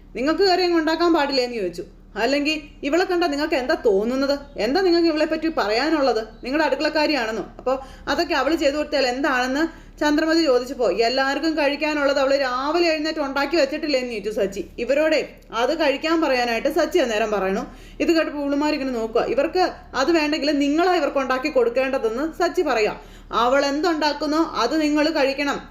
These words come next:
അല്ലാതെ" എന്നും പറഞ്ഞിങ്ങനെ നിൽക്കുമ്പോൾ, "മതി, നിർത്ത്" എന്നും പറഞ്ഞ് ശ്രുതിയുടെ വലിയ ഡയലോഗ്. "എനിക്ക് വേണ്ടി ആരും ഒന്നും ഉണ്ടാക്കണ്ട ആൻറ്റി, ഞാൻ പുറത്തുനിന്ന് കഴിച്ചോളാം" എന്ന് പറഞ്ഞ് ശ്രുതി തുള്ളിച്ചാടി അങ്ങ് പോയി.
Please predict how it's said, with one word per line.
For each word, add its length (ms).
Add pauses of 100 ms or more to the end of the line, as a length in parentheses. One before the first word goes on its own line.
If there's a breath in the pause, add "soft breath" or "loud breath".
അല്ലാതെ" 360
എന്നും 400
പറഞ്ഞിങ്ങനെ 300
നിൽക്കുമ്പോൾ, 420
"മതി, 240
നിർത്ത്" 380
എന്നും 380
പറഞ്ഞ് 200
ശ്രുതിയുടെ 380
വലിയ 160
ഡയലോഗ്. 420 (360 loud breath)
"എനിക്ക് 280
വേണ്ടി 240
ആരും 420
ഒന്നും 180
ഉണ്ടാക്കണ്ട 440
ആൻറ്റി, 640 (100)
ഞാൻ 180
പുറത്തുനിന്ന് 400
കഴിച്ചോളാം" 360
എന്ന് 120
പറഞ്ഞ് 200
ശ്രുതി 260
തുള്ളിച്ചാടി 520
അങ്ങ് 140
പോയി. 200